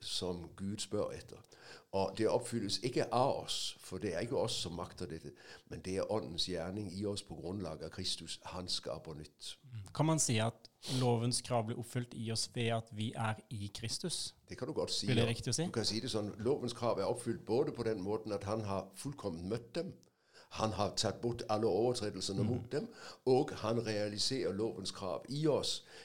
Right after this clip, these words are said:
Speaker 1: i det vi lever i livsfellesskapet med oss, i det som heter åndens frukt.
Speaker 2: Mm. Og så er det kanskje noen som legger merke til at dette her begrepet kjøtt og blod, det møter vi, altså, i hele tretten ganger.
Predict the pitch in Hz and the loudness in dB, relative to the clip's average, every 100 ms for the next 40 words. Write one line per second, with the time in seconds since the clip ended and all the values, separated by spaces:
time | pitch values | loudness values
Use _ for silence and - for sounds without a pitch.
0 | - 104 107 107 110 98 90 98 98 92 | -8 -4 -2 0 0 -2 -2 -2 -2 -2
1 | 98 - 80 69 - 80 - 73 80 80 | -6 -6 -6 -4 -4 -4 -6 -4 0 0
2 | - - 90 95 92 73 - 76 71 50 | 0 -4 -4 -4 -4 -6 -6 -6 -6 -8
3 | - - - - - _ _ 147 131 98 | -14 -16 -20 -20 -20 _ _ 4 6 6
4 | 87 - _ _ _ _ _ - - - | 2 -10 _ _ _ _ _ -18 -14 -14
5 | - - 165 - 165 139 185 143 175 151 | -16 -8 0 6 8 8 6 6 6 6
6 | 120 117 127 151 120 110 120 131 - 139 | 6 4 6 6 4 2 2 2 0 -4
7 | 139 139 120 104 117 139 110 101 - 143 | 0 2 2 2 0 0 2 2 2 -2
8 | - - 120 - - 151 127 139 202 - | -2 -2 0 -2 0 2 8 8 6 0
9 | - - _ _ _ 117 139 165 117 - | -12 -18 _ _ _ 2 4 6 4 2
10 | 113 135 151 - _ _ - - 135 147 | 0 2 2 -2 _ _ -8 -2 0 0
11 | 160 143 131 127 - - - _ - 139 | 4 6 6 2 0 -2 -4 _ -2 2
12 | 151 139 117 | 4 6 4